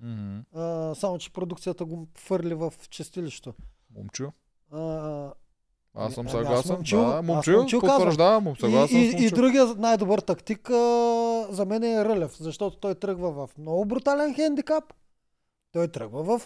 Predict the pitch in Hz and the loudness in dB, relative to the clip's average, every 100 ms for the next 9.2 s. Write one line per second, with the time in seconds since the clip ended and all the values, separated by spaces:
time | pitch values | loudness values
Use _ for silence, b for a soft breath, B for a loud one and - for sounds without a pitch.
0 | - 294 - 320 339 320 269 311 208 - | -4 -4 -2 0 0 0 -2 -2 -2 -2
1 | 160 170 247 104 104 104 120 107 - 110 | -2 0 0 0 -2 -2 -2 -4 -4 -4
2 | 110 131 127 123 117 92 82 82 - - | -4 -2 -4 -4 -4 -4 -8 -10 -12 -2
3 | 220 175 139 208 131 131 127 127 - 135 | 2 4 4 2 2 2 4 4 4 2
4 | 143 120 117 - 127 123 127 131 - 165 | 0 0 -2 -2 -4 -2 -2 -4 -4 0
5 | 175 170 160 107 196 208 220 226 - 185 | 2 2 2 4 6 8 6 0 -2 -2
6 | 208 190 190 208 226 202 175 175 190 185 | 0 -2 2 2 2 0 0 -2 0 -2
7 | - 202 185 - 139 - 165 165 - 190 | -2 -2 -2 -4 -6 -4 -4 -4 0 0
8 | 185 180 - 175 - 175 160 156 160 - | 2 -2 -2 -6 -6 -8 -6 -4 -6 -8
9 | 120 - | -14 -16